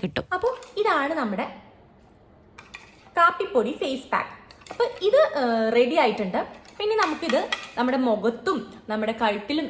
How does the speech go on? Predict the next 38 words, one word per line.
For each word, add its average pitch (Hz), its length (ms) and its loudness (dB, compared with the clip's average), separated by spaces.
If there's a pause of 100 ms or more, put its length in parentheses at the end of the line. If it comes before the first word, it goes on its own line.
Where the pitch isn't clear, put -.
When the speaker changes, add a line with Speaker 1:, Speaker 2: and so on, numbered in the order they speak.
(120)
Speaker 2:
എല്ലാം 370 300 4
അപ്ലൈ - 180 -2
ചെയ്ത് 240 140 2
കൊടുക്കാം. 220 320 0
നമ്മുടെ 208 240 -2 (280)
സൺ 269 140 2 (160)
ടാൻ 370 120 4 (100)
ഉണ്ടെങ്കിൽ 254 260 0
അത് 302 160 -4
നന്നായിട്ട് 381 580 2
പൊയ്ക്കോളും. 208 480 0
പിന്നെ 247 180 -2 (220)
ഫേസ് 294 300 -4 (100)
പെട്ടെന്ന് 480 520 2
ഒരു 403 140 2
ഇൻസ്റ്റന്റ് 453 520 0
ഗ്ലോ 269 120 2 (120)
നമുക്ക് 240 280 -2
തരും. - 220 -4 (440)
അത് 330 120 2 (320)
ഒരു 381 180 8 (100)
ഡൗട്ടും 226 420 2
വേണ്ട, 214 200 2 (240)
വൺ 262 120 4 (140)
ടൈമെങ്കിലും 339 480 -2
നിങ്ങൾ 269 200 -2
ഇതൊന്ന് 262 220 0 (120)
യൂസ് 240 240 -4
ചെയ്ത് 240 180 -4
നോക്കുക, 214 260 -2
നിങ്ങൾക്ക് 240 320 -2
നല്ല 370 220 4 (140)
റിസൾട്ട് 220 340 0
കിട്ടും. - 180 -6 (380)
അപ്പോൾ 392 160 0 (160)
ഞാനിത് 339 340 2 (220)
അപ്ലൈ 302 260 0
ചെയ്തിട്ട് 233 280 0